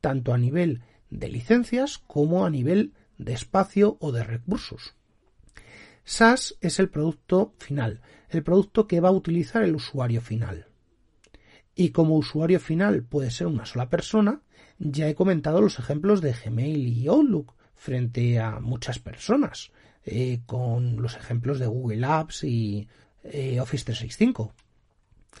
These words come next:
También podemos tener software como servicio, a un servicio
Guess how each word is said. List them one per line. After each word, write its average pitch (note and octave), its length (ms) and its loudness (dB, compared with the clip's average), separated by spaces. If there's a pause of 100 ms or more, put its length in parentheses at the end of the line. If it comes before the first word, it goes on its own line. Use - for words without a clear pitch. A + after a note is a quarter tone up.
(260)
También F#3+ 280 4
podemos G#3 320 2
tener D#3 260 -2
software E3 380 0
como D3 200 -2
servicio, E3 580 0
a A2 60 -4
un B2+ 380 -2 (340)
servicio B2 800 -2